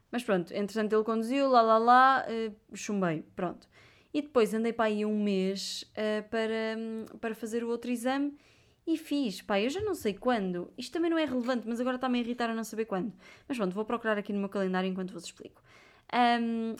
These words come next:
andei, andei um mês, fiz mais aulas e, hum, e depois fiz outro exame.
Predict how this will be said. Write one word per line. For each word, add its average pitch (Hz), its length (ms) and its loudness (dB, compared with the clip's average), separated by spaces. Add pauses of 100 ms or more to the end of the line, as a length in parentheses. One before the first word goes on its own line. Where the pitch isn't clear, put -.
andei, 196 420 2
andei 190 300 -2
um 196 40 -2
mês, 262 400 -2
fiz 214 380 -6
mais 190 300 -2
aulas 269 720 2 (480)
e, 254 340 2
hum, 247 640 0 (120)
e 233 60 -4
depois 220 240 -2
fiz 202 180 -4
outro 196 220 -4
exame. 180 400 -4